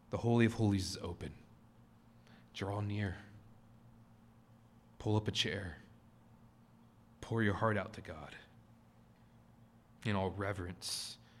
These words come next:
and joy. The amazing truth is that we are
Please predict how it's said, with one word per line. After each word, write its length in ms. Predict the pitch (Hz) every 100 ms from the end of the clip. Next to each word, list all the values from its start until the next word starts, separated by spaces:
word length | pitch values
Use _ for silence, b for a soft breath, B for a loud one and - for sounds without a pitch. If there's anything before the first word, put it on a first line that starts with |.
| b
and 140 | 98 90
joy. 280 | 85 76 - - - - - - - - - - - - - - - - - - - - - -
The 60 | 117
amazing 420 | 120 131 131 123
truth 300 | - 117 110
is 100 | 101
that 160 | 113
we 140 | 113 113
are 140 | 107